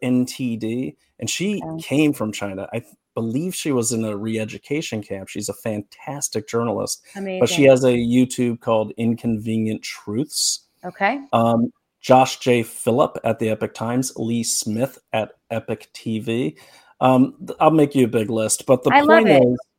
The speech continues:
Speaker 2: Yeah.
Speaker 1: the, the point is these people are, oh, God, how could I forget? M-, one of my top sources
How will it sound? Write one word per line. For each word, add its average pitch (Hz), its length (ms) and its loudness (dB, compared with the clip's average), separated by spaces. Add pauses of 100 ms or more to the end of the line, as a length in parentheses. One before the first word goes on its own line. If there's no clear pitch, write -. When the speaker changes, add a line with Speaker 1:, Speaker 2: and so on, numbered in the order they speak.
(160)
Speaker 2:
Yeah. 190 300 -2 (160)
Speaker 1:
the, 147 220 4 (220)
the 151 100 6
point 190 320 2
is 139 160 6
these 151 240 2
people 139 560 -2
are, 120 240 0
oh, 139 280 2 (360)
God, 110 160 -8
how 110 120 -8
could 113 140 -8
I 107 40 -4
forget? 110 260 -6 (640)
M-, 123 180 2
one 143 380 2
of 135 60 6
my 123 220 4 (120)
top 131 340 2
sources 113 680 -4